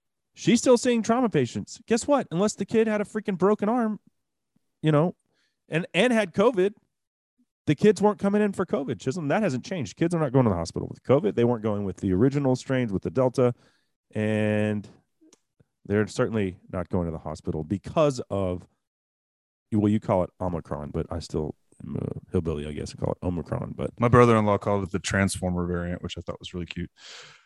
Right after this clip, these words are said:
Speaker 2: Uh, to, to, to, to wrap it up, <clears throat> thank you, uh, Senator Ted Cruz, for weighing in on this matter.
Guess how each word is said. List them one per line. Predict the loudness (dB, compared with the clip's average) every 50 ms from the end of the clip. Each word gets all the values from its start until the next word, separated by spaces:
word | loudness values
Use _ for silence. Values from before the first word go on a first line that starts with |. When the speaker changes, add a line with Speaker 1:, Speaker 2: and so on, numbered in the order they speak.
| _ _ 6
Speaker 2:
Uh, | 10 10 12 12 12 12 12 10 10 8 6 4 0 _ _ 0
to, | 2 4 4 2 0 0
to, | 0 0 0 0
to, | -4 -8 -6
to | -2 -2 0
wrap | 4 6 6 6 6 4
it | 4
up, | 4 4 4 4 0 -6 -18 -16 -16 -14 -14 -16
<clears throat> | -16 -20 _ _ _ _ _ -16
thank | -16 -16 -14 -12
you, | -12 -12 -10 -10 -12 -10 -8
uh, | -8 -8
Senator | -6 -6 -4 -2 0 0 0 0
Ted | 0 0 0 0 0
Cruz, | 2 2 2 2 2
for | 2 0 2
weighing | 4 4 4 4 4 2 0 -2 -4 -6 _ _
in | -2 0 2
on | 2 2 2
this | 0 0 -2 -2
matter. | -2 -2 0 0 0 -2 -4